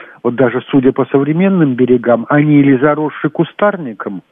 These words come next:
или они подмываются водой и обваливаются. То есть даже при наличии, э,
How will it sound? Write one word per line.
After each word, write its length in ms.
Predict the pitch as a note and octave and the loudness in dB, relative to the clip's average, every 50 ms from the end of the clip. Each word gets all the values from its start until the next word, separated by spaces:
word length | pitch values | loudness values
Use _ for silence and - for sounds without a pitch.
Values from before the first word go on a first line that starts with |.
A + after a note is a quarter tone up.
| _ _ _ - - - - _ - | _ _ _ -20 -20 -20 -18 _ 0
или 180 | C#3 D3+ D#3 | 2 2 4
они 220 | D#3+ D#3+ E3+ E3+ D3 | 2 2 0 -2 -2
подмываются 760 | - D#3+ D3+ D3+ D#3 D#3 D#3 E3+ E3+ E3+ E3 - - - | -4 -4 -2 0 0 2 2 2 2 2 0 -4 -4 -2
водой 360 | D3+ D#3 E3 E3 F3+ F#3+ F#3 F#3 | 0 0 0 2 2 2 4 4
и 20 | |
обваливаются. 1120 | F#3 F3+ E3 C#3+ B2+ A#2+ G#2 G2 F#2+ F#2+ F#2 F#2 F2+ F2 E2+ E2 - _ _ _ _ _ _ _ _ _ _ _ _ _ _ _ _ _ _ _ _ _ _ _ _ _ - | 2 0 -2 -2 -2 -2 -2 -2 -4 -8 -10 -10 -10 -12 -12 -14 -18 _ _ _ _ _ _ _ _ _ _ _ _ _ _ _ _ _ _ _ _ _ _ _ _ _ -2
То 60 | - | 0
есть 120 | C3 A#2+ B2 | 0 2 2
даже 200 | C#3+ C3 B2+ C3 | 0 0 0 -4
при 200 | - - D3 D3+ | -4 0 0 0
наличии, 840 | D3+ D3+ D3+ D#3 D3+ D3+ B2+ A#2 - - - B2 A2+ A#2 A2 G#2 - _ _ _ _ _ _ _ - | 2 2 0 -2 -4 -6 -8 -10 -12 -6 -2 0 2 2 0 -2 -6 _ _ _ _ _ _ _ -12
э, 340 | G#2+ A2 A2 A2 A2+ A2+ | -8 -6 -4 -2 -2 -2